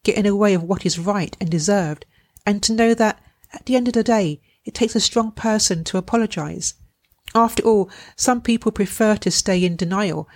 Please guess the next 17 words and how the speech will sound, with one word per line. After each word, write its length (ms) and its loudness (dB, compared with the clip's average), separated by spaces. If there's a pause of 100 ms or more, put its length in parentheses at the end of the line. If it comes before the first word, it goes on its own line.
(280)
as 100 -2
if 120 2
there 140 4
is 120 2
no 160 4
admission 460 -4
of 100 -2
fault, 440 -12 (360)
so 180 0
that 140 2
there 140 4
is 100 2
no 180 2
need 260 0
to 60 -4
take 220 -6
responsibility. 960 -4